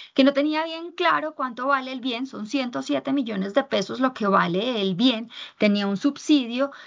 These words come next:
de cofam de treinta y cuatro millones y pico, re-, no recuerdo, el setecientos cincuenta, de acuerdo con la misma documental que reposa dentro del plenario y que fuese aportada por la aquí demandante, por lo que el crédito, pues, debe ser,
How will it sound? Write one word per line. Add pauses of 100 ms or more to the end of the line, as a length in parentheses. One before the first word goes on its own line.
de
cofam (320)
de
treinta
y
cuatro
millones
y
pico, (140)
re-,
no
recuerdo,
el (140)
setecientos
cincuenta,
de
acuerdo
con
la
misma
documental
que
reposa
dentro
del
plenario
y
que
fuese
aportada
por
la
aquí
demandante, (440)
por
lo
que
el
crédito,
pues,
debe
ser,